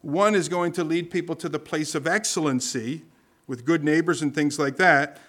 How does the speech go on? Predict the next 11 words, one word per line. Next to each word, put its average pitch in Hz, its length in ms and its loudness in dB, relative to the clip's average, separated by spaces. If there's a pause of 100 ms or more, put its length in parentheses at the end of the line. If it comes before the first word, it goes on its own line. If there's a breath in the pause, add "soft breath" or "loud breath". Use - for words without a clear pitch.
(140 loud breath)
The 147 140 4
other 190 220 6
will 160 180 2
end 151 260 0
up, 147 200 2
as 135 200 -6
it 135 100 -8
says, 139 400 -2 (260 loud breath)
leading 147 380 0
them 135 180 -2
astray. 139 520 -2